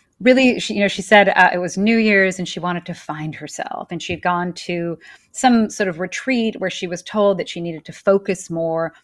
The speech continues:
on herself and to make herself a priority. And she took this very literally. And so she was changing her diet and had engaged in this exercise regimen and was, you know, regulating her sleep much more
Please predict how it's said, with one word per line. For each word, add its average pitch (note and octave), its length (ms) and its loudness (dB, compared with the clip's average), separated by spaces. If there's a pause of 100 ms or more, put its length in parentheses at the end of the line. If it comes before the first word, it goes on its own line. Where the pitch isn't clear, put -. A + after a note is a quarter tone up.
(340)
on G3 160 4
herself G3 760 2
and E3 120 -8
to F3 80 -10
make E3 200 -8
herself F#3 320 -4
a F3+ 60 -4
priority. D#3 760 -6 (300)
And G#3 100 0
she - 120 -6
took A3 240 -4
this F3+ 240 -6
very F3 380 2
literally. F3 640 -8 (340)
And F#3+ 120 -2
so F#3+ 80 -8
she - 160 -10
was E3+ 160 -8
changing E3+ 400 -8
her G#3 120 -8
diet G#3 540 2
and D#3+ 140 -6
had D#3 220 -10 (180)
engaged D#3+ 520 -6
in D#3+ 80 -6
this D#3+ 240 -10
exercise F3 480 0
regimen D#3 500 -4
and D#3 120 -4
was, D#3+ 140 -6 (380)
you G3 100 -4
know, F3+ 80 0
regulating F#3 600 0
her A3 120 -4
sleep E4+ 400 -4
much - 220 -2
more D#3+ 340 -4